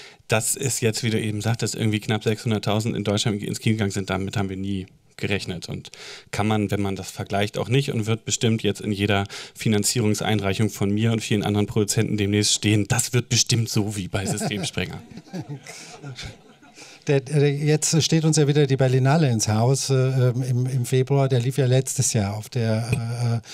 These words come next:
Speaker 2: Berlinale. Da ist ja immer so im Hintergrund die Rede, Berlinale, schwierig mit deutschen Filmen.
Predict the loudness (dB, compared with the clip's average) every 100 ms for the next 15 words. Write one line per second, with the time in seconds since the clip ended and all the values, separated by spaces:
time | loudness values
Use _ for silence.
0 | -18 -8 0 2 2 4 4 4 4 2
1 | 0 0 0 2 4 2 0 -8 -16 -2
2 | 2 4 4 2 2 0 0 0 0 2
3 | 4 4 4 2 4 2 0 -4 -4 -2
4 | -2 0 0 0 0 0 2 0 -2 -4
5 | -2 -4 -4 -4 0 2 2 0